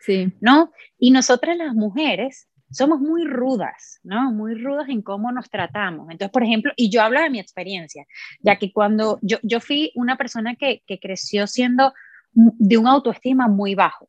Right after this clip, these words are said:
Speaker 2: ¿no? Yo, yo me criticaba todo, no me gustaban los ojos, no me gustaba el cabello, no me, no me parecía a nadie, entonces era como que todo
Speaker 1: Sí.
Speaker 2: estaba mal, ¿no? Desde, desde mi tono de voz, desde, desde todo, o sea, era una cosa.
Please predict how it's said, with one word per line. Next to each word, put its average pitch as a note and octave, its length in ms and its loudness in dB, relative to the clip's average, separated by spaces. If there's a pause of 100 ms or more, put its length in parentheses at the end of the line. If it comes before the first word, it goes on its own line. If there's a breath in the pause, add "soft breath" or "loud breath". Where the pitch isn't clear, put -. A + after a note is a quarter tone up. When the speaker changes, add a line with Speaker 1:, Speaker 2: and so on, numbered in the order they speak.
(160)
Speaker 2:
¿no? A#3 220 -2
Yo, F#3 240 -6
yo G#3+ 140 -8
me C4 100 0
criticaba G3 520 -6
todo, D3+ 280 -6
no G3 140 -4
me C4 80 0
gustaban F#3+ 360 -6
los G#3 200 -10
ojos, C#4+ 260 -6
no D4 80 -8
me A#3+ 80 -6
gustaba A3 300 -8
el G3+ 100 -12
cabello, C4+ 460 -6
no B3 80 -8
me, A3 60 -8 (100)
no B3 80 -6
me C4 100 -2
parecía A#3 380 -4
a - 20 -12
nadie, D4 400 -10
entonces C4+ 320 -14
era F4+ 220 -2
como F4+ 200 -2
que A#3 140 -2 (340 loud breath)
todo - 300 4
Speaker 1:
Sí. A3+ 200 2
Speaker 2:
estaba F#3 360 -6
mal, E3 260 -8
¿no? C#4+ 220 -10 (180 soft breath)
Desde, G3 800 -4
desde G3 320 -6
mi G#3+ 160 -4
tono F#3 260 -6
de A#3+ 120 2
voz, G#3+ 420 -2
desde, A#3 540 -6
desde A3 440 -2
todo, A3+ 340 -4
o E3+ 60 -12
sea, F#3+ 220 -6
era G3+ 80 -6
una C#4 160 -2
cosa. D4+ 340 -4